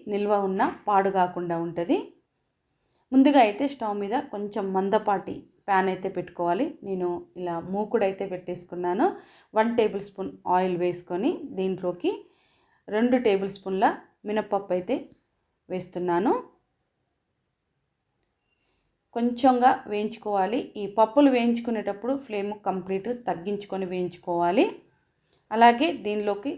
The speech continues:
రెండు టేబుల్ స్పూన్ల పచ్చెనపప్పును కూడా వేస్తున్నాను. ఇలా వేయించుకుంటూనే మనకు కావలసిన పప్పులు వేసుకోవాలి. ఇప్పుడు దీనిలోకి నేను రెండు టేబుల్ స్పూన్ల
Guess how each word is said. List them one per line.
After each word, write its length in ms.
రెండు 200
టేబుల్ 240
స్పూన్ల 260
పచ్చెనపప్పును 800
కూడా 160
వేస్తున్నాను. 640
ఇలా 220
వేయించుకుంటూనే 720
మనకు 240
కావలసిన 480
పప్పులు 320
వేసుకోవాలి. 680
ఇప్పుడు 300
దీనిలోకి 440
నేను 180
రెండు 240
టేబుల్ 300
స్పూన్ల 280